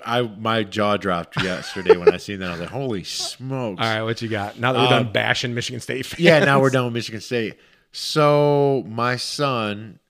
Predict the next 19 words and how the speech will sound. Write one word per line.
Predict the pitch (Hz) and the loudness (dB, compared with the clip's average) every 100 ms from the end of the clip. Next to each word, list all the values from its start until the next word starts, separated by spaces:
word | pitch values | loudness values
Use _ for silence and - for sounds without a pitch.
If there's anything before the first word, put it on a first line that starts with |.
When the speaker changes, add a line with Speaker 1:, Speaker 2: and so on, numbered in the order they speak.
| _ - | _ -8
Speaker 1:
uh, | 110 98 | -4 -2
watched | 95 101 - | 0 -2 -2
the | 120 | -8
game | 110 98 87 | -6 -4 -4
with | 87 98 | -8 -8
me. | 98 104 | -6 -4
I, | 101 | -4
we, | 110 113 | -4 -6
I | 104 101 | -6 -6
went | 104 101 | -6 -10
to, | - 101 92 85 _ _ 320 | -6 -4 -4 -8 _ _ -4
I | 427 440 440 453 453 440 - | -2 0 0 0 0 4 6
went, | 160 156 - | 8 6 6
<laughs> | |
I | 180 165 | 8 8
went | 156 160 151 | 8 6 4
and | 135 | 4
watched, | 139 135 131 123 - | 6 6 4 0 -4
uh, | 127 113 107 | 0 2 0